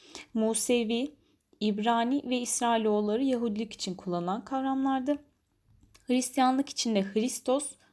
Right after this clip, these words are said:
Nasrani ve İsevi kavramları kullanılmakta. İlk olarak ta-, e, Hristiyanlığın tarihi gelişiminden bahsedeceğiz. Hristiyanlık günümüzde yaşayan büyük dinlerden bir tanesidir.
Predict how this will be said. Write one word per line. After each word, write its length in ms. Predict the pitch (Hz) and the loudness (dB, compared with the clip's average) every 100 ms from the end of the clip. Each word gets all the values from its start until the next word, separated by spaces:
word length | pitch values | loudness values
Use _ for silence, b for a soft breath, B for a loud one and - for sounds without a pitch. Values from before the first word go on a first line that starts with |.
| - | -2
Nasrani 680 | 240 254 - 226 226 254 302 B B | 0 2 2 0 2 2 0 B B
ve 100 | 254 | -4
İsevi 560 | - 226 226 - 208 196 | -2 -2 -2 0 2 0
kavramları 560 | 196 247 240 220 262 294 | 0 0 0 -2 -4 -4
kullanılmakta. 840 | 262 226 202 180 165 - - - - - _ _ _ _ _ _ _ _ _ _ _ _ _ _ _ _ _ _ _ - B B B B | -4 -2 -2 -4 -8 -12 -18 -16 -20 -20 _ _ _ _ _ _ _ _ _ _ _ _ _ _ _ _ _ _ _ -20 B B B B
İlk 240 | 330 330 320 | 2 2 2
olarak 320 | 311 311 311 | 4 2 -2
ta-, 300 | - - 277 | -8 2 2
e, 360 | 269 226 226 | 4 2 2
Hristiyanlığın 600 | 247 269 - 294 285 294 | 2 0 2 4 6 6
tarihi 400 | 285 285 269 277 | 4 2 4 2
gelişiminden 600 | 262 262 - - 262 277 254 | 0 0 -2 -2 0 2 2
bahsedeceğiz. 640 | 202 196 196 220 302 - | 0 0 -2 0 -2 -2
Hristiyanlık 640 | 294 285 - 294 294 294 | -2 -2 2 4 4 4
günümüzde 360 | 294 285 285 277 | 2 2 2 0
yaşayan 580 | 277 - 277 269 269 254 | 0 2 2 2 0 0
büyük 260 | 269 269 | -2 -2
dinlerden 540 | 247 240 226 190 165 170 | -2 0 0 0 -2 -4
bir 80 | |
tanesidir. 680 | 196 254 247 269 - - 285 | -4 -2 0 0 -2 0 -2